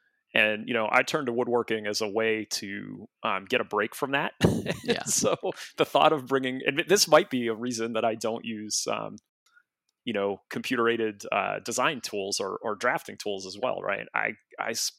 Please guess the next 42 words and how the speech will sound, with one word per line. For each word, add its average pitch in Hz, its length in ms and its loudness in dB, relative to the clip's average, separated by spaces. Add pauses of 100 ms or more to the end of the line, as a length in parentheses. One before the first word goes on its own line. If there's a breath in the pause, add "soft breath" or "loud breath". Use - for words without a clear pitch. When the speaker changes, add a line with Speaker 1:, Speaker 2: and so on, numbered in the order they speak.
(140)
Speaker 1:
have 123 180 2
spent, 113 400 -2 (380)
um, 101 380 -6 (120)
just - 220 0
a 123 40 -4
huge 160 300 -6
amount 120 200 0
of 110 40 -8
my 101 120 2
life, 101 400 0 (760 soft breath)
uh, 98 260 4
working 120 320 0
with 117 140 0
computers 110 640 0
and, 101 320 -2
and 98 420 -2
getting 123 240 4
frustrated 127 580 2
when 117 160 0
I 120 80 6
<laughs> - 80 0
can't - 260 8
get - 220 6
them - 160 -8
to - 140 -4
do 151 140 -4
what 165 120 6
I 127 80 4
want. 117 400 0
And, 107 280 -6 (380 loud breath)
you 110 60 -2
know, 104 280 0 (420)
uh, 92 220 -2
by 113 200 2
drawing 123 380 2
by 113 180 4
hand 107 460 -4
and, 95 340 -6
and, 95 340 -8 (500)
you 98 80 -10
know, 87 160 -4 (720)
uh, - 380 -2